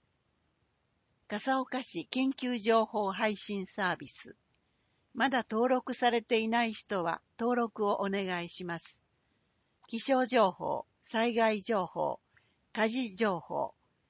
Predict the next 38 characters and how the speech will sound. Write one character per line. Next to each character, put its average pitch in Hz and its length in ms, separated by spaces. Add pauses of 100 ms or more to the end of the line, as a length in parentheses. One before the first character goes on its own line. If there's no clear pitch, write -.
新 247 320
型 247 280
コ 247 160
ロ 247 140
ナ 233 180
ウ 220 160
イ 214 100
ル 208 80
ス 196 220
情 214 240
報 185 240
な 185 160
ど 160 120
の 151 180 (400)
緊 269 240
急 240 260
情 208 220
報 165 300
を 143 200
お 160 80
知 175 140
ら 160 140
せ 147 140
し - 160
ま 143 140
す。 - 260 (920)
問 233 220
い 214 40
合 202 100
わ 202 120
せ、 - 300 (520)
危 214 140
機 247 180
管 214 320
理 180 120
課、 - 220 (480)
電 196 320
話、 170 220